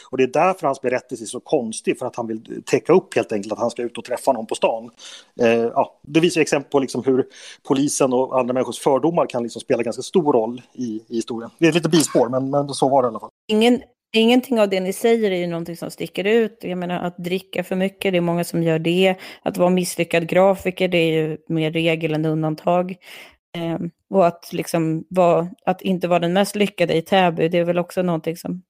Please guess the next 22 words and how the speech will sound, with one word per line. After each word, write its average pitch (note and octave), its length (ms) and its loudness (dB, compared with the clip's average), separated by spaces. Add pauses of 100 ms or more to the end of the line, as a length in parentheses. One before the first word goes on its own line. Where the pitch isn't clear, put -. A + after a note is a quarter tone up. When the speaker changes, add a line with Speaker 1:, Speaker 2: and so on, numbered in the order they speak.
(100)
Speaker 2:
som E3+ 300 -4
många F#3 360 4
skulle G3+ 280 -2
kunna F3 320 -4 (420)
anklagas G3+ 520 2
för. E3+ 200 4 (260)
Men G#3 160 2
en C4+ 200 6
sak G#3 200 0
som G#3 160 0
jag B3 220 6
reagerade G#3 400 4
på, F3+ 380 -2 (300)
eh, F3+ 260 -2
idag A3+ 240 4
i B3 40 8
alla B3 140 4
fall, E3+ 240 0
det G3 60 0
är G#3 40 4
ju G3+ 140 2
att F#3+ 200 0